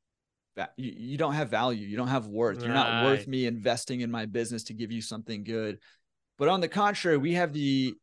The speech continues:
Speaker 1: ability to go in, give people a nice, clean, comfortable, safe place to do laundry, to gather as a community, uh, and to foster that community. And,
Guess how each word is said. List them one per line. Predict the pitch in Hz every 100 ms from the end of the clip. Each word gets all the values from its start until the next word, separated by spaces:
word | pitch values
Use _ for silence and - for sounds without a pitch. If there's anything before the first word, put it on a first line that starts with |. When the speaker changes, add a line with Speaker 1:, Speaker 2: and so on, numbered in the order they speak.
| -
Speaker 1:
ability | 120 98 175 196 220 170 143 131
to | -
go | 117 135 131
in, | 131 127 123 127 - 117
give | - 170 160
people | 185 156 170
a | 135
nice, | 120 123 139 156 - -
clean, | - 147 147 147 151 - _ _
comfortable, | - 170 170 170 165 160
safe | - 143 156
place | - 151 151
to | 151
do | 135 143 139
laundry, | 117 120 120 120 120 120 _ _ -
to | 123
gather | 107 123 143 160 143
as | 139
a | 135
community, | - 120 117 117 117 117 113 117 _ _ _ -
uh, | 117 110
and | 131
to | 113
foster | - 139 123 175 - 151
that | 127 120
community. | - 117 113 107 113 117 113
And, | - 127 123 123 123 117